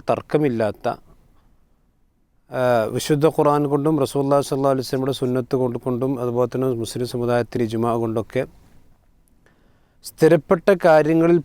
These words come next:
പോലും അദ്ദേഹത്തിനൊരു വലിയ ധാരണയില്ല എന്നതാണ് അദ്ദേഹത്തിൻ്റെ സംസാരങ്ങൾ നമുക്ക് മനസ്സിലാക്കാൻ സാധിക്കുന്നത്. ഉള്ളാൾ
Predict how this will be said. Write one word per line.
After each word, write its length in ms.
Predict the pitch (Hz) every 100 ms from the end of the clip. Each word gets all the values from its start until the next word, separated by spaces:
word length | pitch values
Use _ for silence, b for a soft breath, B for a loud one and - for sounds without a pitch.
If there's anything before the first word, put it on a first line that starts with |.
| -
പോലും 280 | 156 170 185
അദ്ദേഹത്തിനൊരു 600 | 151 139 156 - 156 156 151
വലിയ 200 | 139 147 139
ധാരണയില്ല 680 | 135 131 135 139 127 110 107 107 - _ - _ _ _ _ 127
എന്നതാണ് 400 | 123 127 117 117
അദ്ദേഹത്തിൻ്റെ 580 | 104 113 107 - 113 117 120 - b b b b b _ -
സംസാരങ്ങൾ 560 | 113 - 113 113 113 113
നമുക്ക് 200 | 104 113
മനസ്സിലാക്കാൻ 520 | 101 - 110 104 110 95
സാധിക്കുന്നത്. 480 | 101 92 - 104 90 - - - _ _ _ _ _ _ _ _ _ _ _ _ _ _ _ _ _ _ _ _ _ 123
ഉള്ളാൾ 260 | 120 131